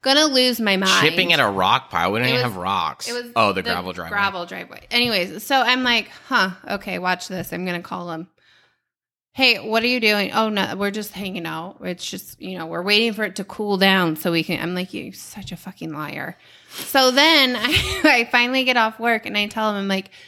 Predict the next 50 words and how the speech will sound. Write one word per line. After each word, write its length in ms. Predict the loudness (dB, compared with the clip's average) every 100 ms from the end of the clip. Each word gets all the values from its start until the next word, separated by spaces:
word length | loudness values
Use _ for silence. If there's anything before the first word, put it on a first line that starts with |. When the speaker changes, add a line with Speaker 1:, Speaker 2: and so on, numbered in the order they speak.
| -20 -6
Speaker 1:
"Your 180 | 0 4
mom 200 | 4 2
is 100 | 0
coming 280 | 0 2 2
up 160 | 0
here. 240 | -2 -2 -2 -8 _ _ -8
When 120 | -4
she 160 | 0 2
gets 220 | 2 0
here, 260 | 0 0 -2
we're 180 | -2 2
going 240 | 2 2
to 100 | 2
the 140 | 2 2
old 160 | 2
house 280 | 4 4 2 -4
and 160 | -4
we're 140 | -4 -6
throwing 500 | -8 -2 2 2 2
stuff 320 | 2 0 0 -4
in 120 | 0 2
the 80 | 2
dump 260 | 2 0 -4 _ -8
because 280 | -4 -4
we 140 | -2 -2
have 180 | -2 -4
to 60 |
get 140 | -4 -4
it 100 | -4
done." 280 | -4 -6 -10 -16 -20 _ _
"Ugh, 280 | 0 0 -2
but 80 | 0
it's 200 | 0 0
so 260 | -6 -4 -4
hot." 320 | 0 0 0
I'm 80 | -4
like, 160 | -6 0
"I 120 | 2
don't 180 | 2 0
wanna 200 | -2 0
hear 180 | 2 4 4 2
it. 80 | -2 _ _ _ -4
You've 100 | 0
been 140 | 0
working 240 | 0 -2
outside 420 | -2 0 0 0 -2 -4
all 120 | -2
day." 420 | 0 -2 -4 -10 _ _ _ _ _ _ _ _ -6
And 300 | -4 -2 -2
then, 840 | 2 4 4 2 2 2 2